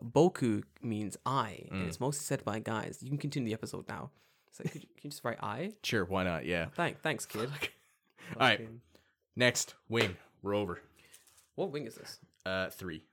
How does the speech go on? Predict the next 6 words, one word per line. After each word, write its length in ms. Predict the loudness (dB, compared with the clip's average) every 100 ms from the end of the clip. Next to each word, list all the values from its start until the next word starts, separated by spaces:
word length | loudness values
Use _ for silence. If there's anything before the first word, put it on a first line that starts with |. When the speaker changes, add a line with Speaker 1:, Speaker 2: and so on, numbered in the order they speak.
| _ _ _ _ _ _ _ _ _
Speaker 1:
Ooh. 320 | -16 -14 -14 -16 -12
Speaker 2:
This 240 | -10 -10
is 340 | -8 -6 -6 -8
a 500 | -4 -2 -2 -2 -4 -8 _ _ _ _ _ -8
jalapeno 960 | -6 -6 -10 -12 -10 -8 -6 -6 -6 -10
based. 540 | -8 -8 -8 -14 -18